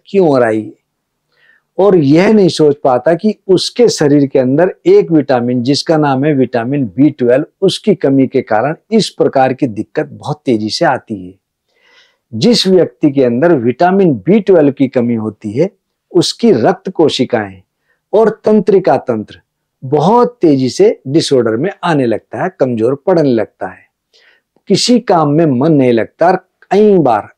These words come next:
अक्सर आदमी डिप्रेशन इत्यादि का शिकार भी होने लगता है। और अक्सर यह बीमारी उन लोगों को ज्यादा सताती है जो लोग शाकाहारी हो।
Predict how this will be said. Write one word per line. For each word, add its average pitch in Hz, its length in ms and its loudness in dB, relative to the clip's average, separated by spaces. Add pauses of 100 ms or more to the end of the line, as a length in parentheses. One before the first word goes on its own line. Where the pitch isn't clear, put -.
अक्सर 165 360 -4
आदमी 131 400 -2
डिप्रेशन 175 580 0
इत्यादि 117 440 -2
का 160 120 -4
शिकार 113 440 -4
भी 151 120 -2
होने 160 280 -2
लगता 101 360 -4
है। 87 120 -18 (1200)
और 233 340 2
अक्सर 220 420 0
यह 147 280 2
बीमारी 143 560 -2 (600)
उन 262 180 4
लोगों 190 400 4
को 165 140 0
ज्यादा 131 320 0
सताती 117 520 -4
है 170 80 4
जो 139 220 -2
लोग 135 240 -6
शाकाहारी 117 640 -6
हो। 104 220 -20